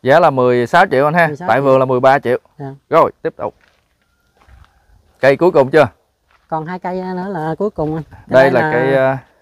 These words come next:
Speaker 2: cây, à, vú sữa, à, cũng trắng luôn ha. Cây này đã có trái rồi ha.
Speaker 1: Cây vú sữa trắng có trái rồi.
Speaker 2: Cây, à, ba mươi.
Speaker 1: Đây, à, trái bông này cô chú.
Speaker 2: Ba mươi hai.
Speaker 1: Bông.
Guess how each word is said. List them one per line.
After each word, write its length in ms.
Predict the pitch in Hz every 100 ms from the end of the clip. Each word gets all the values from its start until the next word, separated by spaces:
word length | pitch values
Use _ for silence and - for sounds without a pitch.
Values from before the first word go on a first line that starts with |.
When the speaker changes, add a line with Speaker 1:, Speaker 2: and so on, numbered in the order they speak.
| _ _ _ _ -
Speaker 2:
cây, 260 | 185 190
à, 640 | 185 185 185 185 185 185 185
vú 120 | 202
sữa, 220 | 220 147 175
à, 580 | 214 208 180 180 180 175
cũng 140 | 170
trắng 260 | 202 202 254
luôn 100 | 202
ha. 100 | 202
Cây 140 | 196
này 180 | 196 160
đã 280 | 160 196 220
có 120 | -
trái 240 | 226 220 262
rồi 140 | 185
ha. 160 | 208 226 _
Speaker 1:
Cây 160 | 131 131
vú 80 | 143
sữa 180 | 127 -
trắng 280 | - 143 190
có 200 | - 156
trái 280 | 156 147 175
rồi. 300 | 135 107 104 -
Speaker 2:
Cây, 260 | 175 185 185
à, 340 | 185 180 180
ba 140 | 175 170
mươi. 100 | 120
Speaker 1:
Đây, 220 | 127 127
à, 140 | 123
trái 400 | 120 131 131 151
bông 240 | 165 120 123
này 140 | 117
cô 60 | 117
chú. 200 | 117 143 - _ - _ _ _ _ _ _ _ _ _ _ _ -
Speaker 2:
Ba 80 | 170
mươi 180 | 170
hai. 280 | 160 165 170 - _ _ _ -
Speaker 1:
Bông. 220 | 117 117